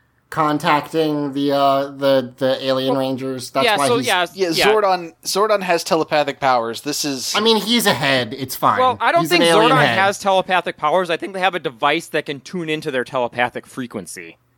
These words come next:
Speaker 1: Sure.
Speaker 2: But in
Speaker 1: Uh,
Speaker 2: any case, he's,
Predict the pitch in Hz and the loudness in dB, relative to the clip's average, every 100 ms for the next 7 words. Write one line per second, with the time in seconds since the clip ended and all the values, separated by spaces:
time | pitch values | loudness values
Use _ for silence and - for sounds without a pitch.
0 | _ - 165 135 107 - _ _ _ - | _ -8 -2 -2 -4 -12 _ _ _ -20
1 | - - 170 165 - 147 143 240 254 214 | -14 -2 0 0 -2 -4 0 2 2 2
2 | 196 190 - 190 208 165 - | 2 2 -2 -6 -6 -8 -14